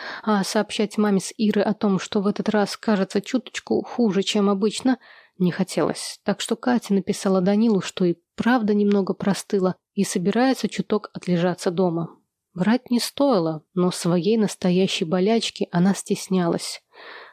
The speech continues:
Лучше уж сопли, хорошо, что не детские, чем это. Попросила не терять, если вдруг уснет, и стала тупо смотреть в стенку,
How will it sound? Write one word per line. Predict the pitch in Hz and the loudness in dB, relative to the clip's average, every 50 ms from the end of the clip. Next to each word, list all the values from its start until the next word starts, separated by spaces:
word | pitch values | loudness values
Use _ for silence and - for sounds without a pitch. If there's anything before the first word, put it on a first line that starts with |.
| _ - | _ -2
Лучше | 185 196 262 - - - 262 | 0 2 2 2 0 0 0
уж | 262 226 - - - _ _ - | 0 0 0 -4 -12 _ _ -10
сопли, | - - - 302 311 302 - - 156 151 151 - _ _ _ | -6 -2 0 0 0 0 0 -2 -4 -4 -4 -8 _ _ _
хорошо, | _ - - 180 175 - - 135 | _ -2 0 0 0 0 -2 -4
что | - - 165 | -2 -2 0
не | 165 180 | 0 0
детские, | 175 160 160 156 - - - - - - 180 - _ | 0 -2 -4 -6 -6 -6 -4 -4 -4 -4 -4 -8 _
чем | - - - 202 190 196 - _ - | -6 -4 0 0 0 0 -2 _ 0
это. | 208 202 190 - - 160 - 156 - _ - - - - - - _ _ _ _ _ | 0 0 0 0 -2 -2 -2 -2 -4 _ -20 -20 -20 -20 -20 -20 _ _ _ _ _
Попросила | - 214 - - 226 226 - - 262 254 240 | -4 -4 -2 0 0 -2 0 0 0 2 2
не | 220 214 220 | 2 0 0
терять, | - - - 233 226 214 220 226 - - - | 0 0 -2 0 0 0 0 -2 -4 -4 -2
если | 247 226 - - | -2 -2 0 0
вдруг | 247 220 226 254 - 269 | 0 0 0 0 0 0
уснет, | 247 - - 262 254 254 - | -2 0 0 0 0 0 0
и | - - 226 202 | -4 -2 -2 -2
стала | - - - - 214 208 208 196 | -2 -2 -2 0 2 2 2 0
тупо | - _ - 254 208 - 214 | 0 _ -2 -2 -2 -2 -4
смотреть | - - - 190 180 - 185 196 196 - | -4 -2 0 0 0 2 0 -2 -2 -2
в | - - | -6 -10
стенку, | - - - - 240 226 208 - - 175 - | -10 -8 -4 -2 0 0 0 0 -2 -4 -6